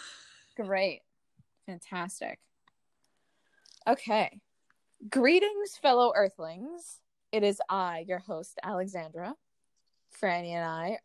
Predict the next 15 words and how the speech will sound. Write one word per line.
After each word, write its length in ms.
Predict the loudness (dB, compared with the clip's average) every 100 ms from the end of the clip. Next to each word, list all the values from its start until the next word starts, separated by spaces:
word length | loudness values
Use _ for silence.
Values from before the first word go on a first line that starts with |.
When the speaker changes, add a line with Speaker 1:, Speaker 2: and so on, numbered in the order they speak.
| -8
Speaker 2:
are 80 | -4
back 360 | 2 2 2
at 120 | -4 -2
it 120 | -2
again. 500 | -2 -2 -2 -4 -6 _ _ _ _ _ _ -20 -20 _
Yes, 460 | 6 8 8 2 -16 -6
we 180 | 2
are 100 | 4
here 480 | 2 -2 -4 -2 -4
yet 220 | -2 0 2
again 440 | 2 0 -2 -14
to 60 | -14
discuss 540 | -14 -4 -4 -4 -20 -14
another 380 | -10 -8 -6 -6
topic. 560 | -2 -4 -4 -14 -18